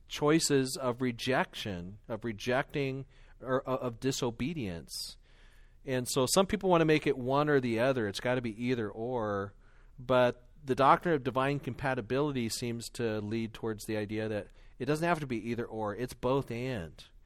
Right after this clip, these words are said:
God is in complete control, and pe-, people are completely responsible for their actions. Anyway, we'll try to develop that more next week,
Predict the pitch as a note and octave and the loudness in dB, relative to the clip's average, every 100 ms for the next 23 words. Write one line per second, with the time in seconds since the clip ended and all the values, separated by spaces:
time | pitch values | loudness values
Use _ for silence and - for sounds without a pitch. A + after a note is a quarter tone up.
0 | - - - - B2 C#3+ D3 C3+ C#3 C3 | -20 -20 -14 -2 2 4 6 4 2 -4
1 | A2+ - G#2 C#3+ C#3 - G#2 - C3 C#3 | -4 -8 -4 -2 -2 -2 -8 -2 2 2
2 | D3+ A2+ G#2+ - B2+ - C3 B2+ A2 - | 0 -4 -10 -8 -8 -6 -6 -6 -6 -6
3 | G2 B2+ A#2 A#2 - A2 G#2 - - F#2+ | -10 -8 -8 -8 -8 -8 -10 -12 -14 -10
4 | F#2 G#2+ - - E2+ - - - - - | -4 -4 -4 -12 -18 -16 -18 -18 -20 -20
5 | - - - - C#3+ D3 C3 C3+ D#3 F#3 | -20 -20 -20 -6 0 4 6 4 4 6
6 | E3+ D3 C3+ C#3 C3 C3+ A#2 B2 A#2+ A#2+ | 6 4 4 4 4 2 0 0 0 0
7 | A2+ - - - - - - - - A#2 | -2 -8 -20 -20 -20 -20 -20 -20 -12 -4
8 | B2+ C3 - - A2+ A2 G#2+ | -2 -2 -4 -8 -4 -2 -2